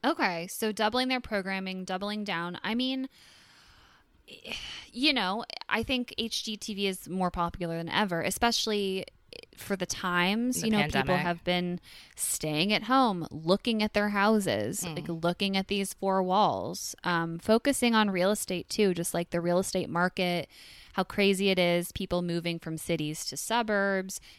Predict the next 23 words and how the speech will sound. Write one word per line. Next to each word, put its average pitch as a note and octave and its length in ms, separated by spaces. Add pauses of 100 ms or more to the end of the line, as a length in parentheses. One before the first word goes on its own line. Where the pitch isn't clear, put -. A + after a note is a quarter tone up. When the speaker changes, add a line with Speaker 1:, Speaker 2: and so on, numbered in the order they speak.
Speaker 1:
Is A3 240
that G3 180
actually F#3+ 420
happening? D#3+ 720 (540)
Um, D3 540 (600)
it's - 180
very C#4 300
much, G#3 320
like, F3 220
as, D#3+ 300
in F#3 320
the E3+ 100
zeitgeist, F#3+ 640
like, E3+ 140
homes D#3+ 680
and D3+ 240
real D3+ 200
estate. D#3 440
And E3 200
so E3 320
I D#3+ 100
feel F3+ 540 (420)
like, D#3+ 560